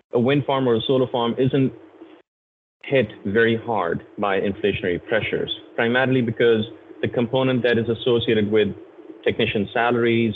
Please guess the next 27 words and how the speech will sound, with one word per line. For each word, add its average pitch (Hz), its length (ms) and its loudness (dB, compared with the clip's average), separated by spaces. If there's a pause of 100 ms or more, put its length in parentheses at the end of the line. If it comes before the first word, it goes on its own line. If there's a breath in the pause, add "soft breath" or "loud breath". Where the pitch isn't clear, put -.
(120)
or 98 520 4 (400)
the 104 60 0
parts 123 380 0
coming 113 280 0
into 107 720 0 (400)
the 104 80 2
wind 110 260 2
farm 107 240 -2
or 98 60 0
the 95 160 -2
solar 123 300 2
farm, 107 360 -2 (460)
they're 120 160 4
not 139 340 0
a 113 60 2
big 107 260 0
component 107 520 0
of 107 180 0
the 110 80 0
overall 98 400 2
cost 95 340 -4
structure 87 540 -2 (180)
of, 87 200 2 (360)
of 92 200 0
the 92 80 2
wind 92 240 0
farm, 85 420 -2